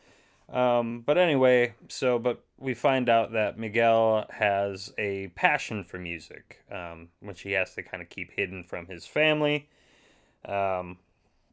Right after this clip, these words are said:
and we find out, um, yeah, so he's got, like, this little secret, uh, attic area where he keeps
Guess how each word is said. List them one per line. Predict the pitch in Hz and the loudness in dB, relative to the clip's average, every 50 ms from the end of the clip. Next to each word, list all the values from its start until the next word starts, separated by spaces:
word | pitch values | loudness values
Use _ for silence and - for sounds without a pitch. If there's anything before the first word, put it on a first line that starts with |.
| _ _ _ _ _ _ _ _ _ _ _ - - | _ _ _ _ _ _ _ _ _ _ _ -20 -8
and | 123 123 113 110 107 107 107 107 107 107 107 104 98 - - - - _ | -2 2 2 4 4 2 0 0 -2 -4 -6 -8 -10 -12 -16 -18 -20 _
we | - 127 123 | -8 -6 -6
find | - - 139 123 120 117 110 | -2 2 4 4 4 6 6
out, | 113 110 110 110 107 - - _ - - - - - - - | 6 8 8 6 4 2 -2 _ -14 -12 -12 -12 -12 -10 -8
um, | 104 95 95 92 92 90 87 85 90 85 - _ _ _ _ _ _ _ _ _ _ _ _ _ _ _ _ _ _ _ _ | -8 -6 -6 -6 -8 -8 -10 -12 -14 -18 -20 _ _ _ _ _ _ _ _ _ _ _ _ _ _ _ _ _ _ _ _
yeah, | - 131 90 80 - - | -4 -2 -2 -4 -6 -8
so | - 117 104 | -6 -4 -4
he's | 104 107 101 | -2 -4 0
got, | 104 107 107 101 | 2 2 2 2
like, | 101 104 95 - | 2 -2 -2 0
this | 110 101 - - - - | -2 -4 -4 -6 -8 0
little | 113 113 107 107 107 104 101 92 | 2 2 4 4 4 2 2 0
secret, | - - - - 123 107 - 120 107 98 - - - 113 | -4 -8 -8 -6 -8 -2 0 0 0 0 0 -4 -4 -2
uh, | 98 92 92 90 87 87 - _ _ _ _ _ _ _ _ _ _ _ _ _ _ _ _ _ _ _ _ _ _ - | -2 0 0 -2 -4 -4 -8 _ _ _ _ _ _ _ _ _ _ _ _ _ _ _ _ _ _ _ _ _ _ 2
attic | 120 113 110 110 107 98 - - 113 | 4 6 6 6 6 2 0 -2 -4
area | 110 101 101 98 98 95 92 92 | -2 -2 0 -2 -2 -4 -4 -4
where | 95 98 98 | -2 -4 -4
he | 95 104 98 | -4 -6 -10
keeps | - - - 113 110 107 - - - - - - - - - | -12 -12 -10 -8 -8 -8 -8 -10 -10 -10 -8 -8 -8 -10 -12